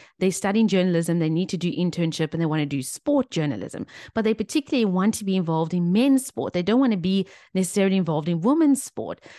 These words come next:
Where do they go? What do they do? How do they get that internships? Where do they turn to? And actually, I just really don't know,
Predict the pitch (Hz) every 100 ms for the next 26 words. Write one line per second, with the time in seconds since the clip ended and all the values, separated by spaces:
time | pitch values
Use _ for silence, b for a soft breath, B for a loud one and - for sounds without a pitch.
0 | B _ - 190 240 254 214 180 196 180
1 | 165 160 - 185 185 143 180 190 147 -
2 | 175 196 202 185 143 190 208 202 165 -
3 | 180 - 170 156 147 - - 156 233 262
4 | 190 185 208 214 208 - - B B B
5 | - 247 254 339 - - 359 147 135 214
6 | - b b 285 339 226 254 175 180 185
7 | 220 190 190 196 165 254 131 101